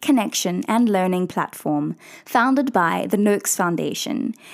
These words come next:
in partnership with an esteemed team of doctors and scientists.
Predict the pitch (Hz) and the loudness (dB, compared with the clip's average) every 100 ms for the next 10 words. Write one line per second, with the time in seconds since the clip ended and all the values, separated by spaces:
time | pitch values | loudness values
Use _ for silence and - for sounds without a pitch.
0 | - 240 240 247 254 247 - 196 - 190 | 0 0 2 0 0 -2 -2 -2 -4 -4
1 | 185 - 190 - 247 254 262 277 - 202 | -4 -4 -4 -2 0 2 2 0 -2 -2
2 | 180 165 160 160 185 185 - 185 - 185 | 0 0 -2 0 0 0 -2 -2 -2 -2
3 | 170 165 - 151 156 - - - - - | -2 -2 -2 -2 -2 -4 -4 -4 -2 -2
4 | - | -4